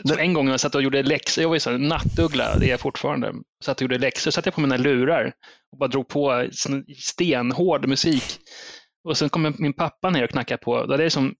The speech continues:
Speaker 2: inte stängt av mina högtalare, <laughs> utan lyssnade liksom med både lurar och högtalare. Ehm, ja,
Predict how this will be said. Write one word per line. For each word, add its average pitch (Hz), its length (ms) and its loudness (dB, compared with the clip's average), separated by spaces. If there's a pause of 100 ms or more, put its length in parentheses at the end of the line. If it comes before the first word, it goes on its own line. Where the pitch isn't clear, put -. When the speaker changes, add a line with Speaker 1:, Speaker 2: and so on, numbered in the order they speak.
(180)
Speaker 2:
inte 139 300 0
stängt 135 240 -2
av 123 100 2
mina 123 180 0
högtalare, 143 760 0 (380)
<laughs> - 400 -8
utan - 360 2 (420)
lyssnade 151 460 2
liksom 127 320 -2
med 123 180 -4
både 131 240 0
lurar 139 520 4
och - 180 2 (140)
högtalare. 120 580 -2 (680)
Ehm, 113 640 -4 (800)
ja, 131 260 0